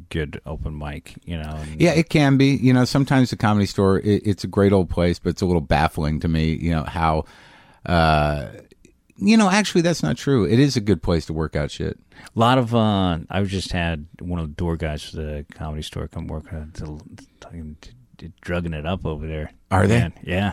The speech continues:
Speaker 2: They're going at it?
Speaker 1: They're go-, they were going at it big time. I think it's all over with.
Speaker 2: Old school, what, they got rid of
Speaker 1: You
Speaker 2: them?
Speaker 1: got a lot of cops that listen to this show, man?
Speaker 2: No.
Speaker 1: <laughs> All right.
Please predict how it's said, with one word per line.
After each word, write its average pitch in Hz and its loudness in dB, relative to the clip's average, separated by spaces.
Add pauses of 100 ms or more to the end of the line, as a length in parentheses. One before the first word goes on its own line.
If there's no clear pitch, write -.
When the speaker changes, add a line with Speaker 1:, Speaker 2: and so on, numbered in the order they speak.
Speaker 2:
They're 101 4
going 101 6
at 98 2
it? 127 -4
Speaker 1:
They're 95 -8
go-, 87 -4
they 90 0
were 90 -2
going 92 -4
at 90 0
it 80 -4
big 98 0
time. 87 -2
I 80 -6
think 110 -4
it's 107 -2
all 98 2
over 95 2
with. 80 -4 (260)
Speaker 2:
Old 113 4
school, 143 4
what, 110 4
they 107 4
got 98 6
rid 101 6
of 127 0
Speaker 1:
You 165 4
Speaker 2:
them? 180 6
Speaker 1:
got 160 4
a 135 4
lot 104 2
of - -8
cops - 0
that 131 0
listen 127 0
to 127 2
this 123 2
show, 135 -2
man? 139 -2 (280)
Speaker 2:
No. 110 4 (160)
Speaker 1:
<laughs> - -6
All 107 -2
right. 107 0